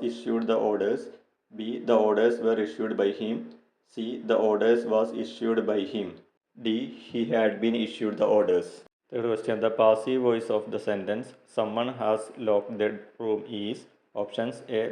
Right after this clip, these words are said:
"The room has been locked," B, "The room is being locked," C, "The room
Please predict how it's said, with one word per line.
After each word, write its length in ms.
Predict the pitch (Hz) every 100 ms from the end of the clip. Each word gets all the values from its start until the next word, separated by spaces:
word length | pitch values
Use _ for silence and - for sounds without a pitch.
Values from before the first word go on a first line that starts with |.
| 107
"The 80 | 107
room 220 | 110 120
has 220 | 113 101
been 260 | - 107 107
locked," 320 | 98 95 - 110 - - _ -
B, 180 | 107 107
"The 180 | 104 104
room 240 | 104 107
is 180 | 113 113
being 360 | - 101 101 107
locked," 320 | 101 95 101 110 - - _ _
C, 140 | 113 110
"The 140 | 107
room 220 | 101 110